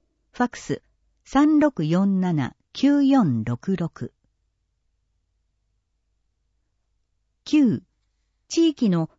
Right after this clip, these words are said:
就学前園児の親子を応援します。カンガルー広場に遊びに来ませんか？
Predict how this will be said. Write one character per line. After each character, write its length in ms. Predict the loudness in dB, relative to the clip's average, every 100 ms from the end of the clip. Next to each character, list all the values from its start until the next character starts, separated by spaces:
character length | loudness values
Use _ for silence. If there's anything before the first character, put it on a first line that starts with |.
| -6
就 260 | 2 2
学 240 | 4 2 4
前 320 | 4 4 4
園 160 | 6 6
児 120 | 4
の 120 | 2
親 200 | 2 0
子 200 | -2 -2
を 80 | -2
応 220 | -2 0
援 180 | 0 -2
し 140 | -2 -4
ま 140 | -4
す。 200 | -8 -18 _ _ _ _ _ _ _
カ 160 | -2 0
ン 100 | 2
ガ 160 | 0 0
ル 160 | 0
ー 40 | 0
広 340 | -2 -2 -2
場 100 | -2
に 200 | -4 -6 -10
遊 220 | -6 0
び 100 | 2
に 120 | 2 2
来 120 | 2
ま 120 | 2
せ 160 | 0 -2
ん 60 |
か？ 260 | -2 -8